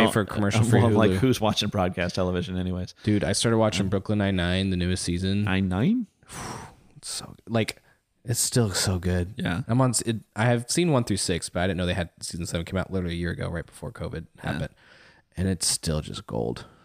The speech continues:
Speaker 2: Gold, Jerry.
Speaker 1: Yeah, you
Speaker 2: Gold.
Speaker 1: turned me on to that at one point, and it's, it's good.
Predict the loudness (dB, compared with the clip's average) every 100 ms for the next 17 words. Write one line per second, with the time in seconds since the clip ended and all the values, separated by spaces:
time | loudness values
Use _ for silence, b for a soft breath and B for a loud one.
0 | b b b -2 0 2 0 -2 -4 -4
1 | -2 0 0 2 2 2 2 0 -2 -4
2 | -4 -6 -8 -8 -8 -10 -10 -14 -20 _
3 | _ _ _ _ _ -12 -10 -6 -8 -8